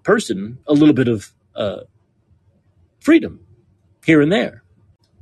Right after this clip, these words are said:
And then they begin to love their captor. And when, when the captor brings the, the, uh, demands back, the rules, the restraints, the handcuffs, the person goes along with it,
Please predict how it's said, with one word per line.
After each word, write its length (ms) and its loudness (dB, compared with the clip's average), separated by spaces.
And 100 -2
then 80 2
they 100 4
begin 280 2
to 80 0
love 240 2
their 120 2
captor. 500 -6
And 140 4
when, 180 4
when 80 2
the 80 0
captor 400 0
brings 480 0
the, 360 -4
the, 280 0
uh, 100 -2
demands 540 0
back, 300 -2
the 100 2
rules, 520 0
the 100 -2
restraints, 640 -4
the 120 -4
handcuffs, 800 -4
the 80 -2
person 300 2
goes 180 4
along 300 2
with 120 2
it, 140 -4